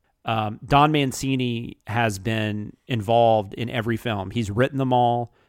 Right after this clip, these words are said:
Um, he's directed the last few, and he is the one heading up this, uh, T V series. I, and, and I,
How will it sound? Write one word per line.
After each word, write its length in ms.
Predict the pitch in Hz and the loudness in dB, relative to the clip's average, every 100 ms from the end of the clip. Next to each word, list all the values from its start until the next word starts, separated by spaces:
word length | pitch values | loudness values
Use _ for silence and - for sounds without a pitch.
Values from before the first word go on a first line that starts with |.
| _ - | _ -8
Um, 240 | 104 98 | -6 -6
he's 240 | 95 117 95 | -6 -8 -4
directed 640 | 117 107 123 - 135 120 | -2 2 2 2 0 2
the 80 | 113 | 2
last 320 | 113 113 - | 4 4 2
few, 520 | - 120 117 117 117 - _ _ _ | -2 2 2 2 -2 -8 _ _ _
and 240 | 117 110 104 | -4 -2 -2
he 200 | 127 123 | 2 2
is 240 | 107 98 _ - | 2 -2 _ -6
the 120 | 117 | -2
one 180 | 113 117 | 0 2
heading 320 | 110 110 107 | 2 0 0
up 220 | 104 101 - | 0 -2 -6
this, 360 | 107 104 - - | -4 -4 -4 -4
uh, 120 | 104 | -4
T 240 | - 110 | -4 -4
V 140 | 104 107 | -4 -6
series. 500 | - 92 87 90 - | -6 -4 -4 -6 -4
I, 300 | 127 135 - - | -4 -4 -6 -4
and, 200 | 135 139 | -2 -2
and 220 | 143 139 | -6 -4
I, 220 | 127 135 | -2 -4